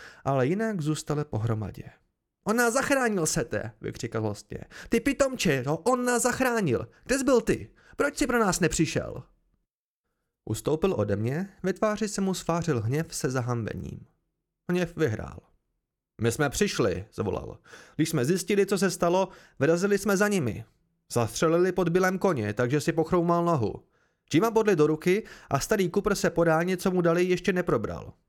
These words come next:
Skoro nás pobili." Znovu jsem se rozhlédl a viděl hněv ve tvářích kolem. Viděl jsem i jeho pravou příčinu, tu bezmoc,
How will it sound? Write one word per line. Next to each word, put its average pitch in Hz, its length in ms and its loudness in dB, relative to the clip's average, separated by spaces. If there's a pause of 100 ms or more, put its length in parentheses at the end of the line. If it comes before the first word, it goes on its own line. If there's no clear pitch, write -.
(240)
Skoro 185 240 -2
nás 190 200 0
pobili." 190 420 0 (1500)
Znovu 135 180 -4
jsem 214 260 -6
se - 120 -6
rozhlédl 131 600 -2 (340)
a 107 80 -4
viděl 127 320 0
hněv 143 260 -2 (100)
ve 170 80 -2
tvářích 139 480 -6
kolem. - 420 -10 (720)
Viděl 110 180 2
jsem 120 360 -2
i 156 80 -2
jeho 156 180 0
pravou 156 260 0
příčinu, 151 560 -6 (160)
tu 101 120 -4
bezmoc, 113 460 0